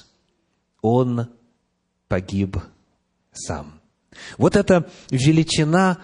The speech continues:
Голгофской жертвы. И сегодня, когда мы изучаем ещё одно измерение природы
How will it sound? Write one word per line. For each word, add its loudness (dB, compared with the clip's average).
Голгофской -2
жертвы. -10
И -6
сегодня, 0
когда 0
мы 0
изучаем 2
ещё 2
одно 4
измерение 2
природы 4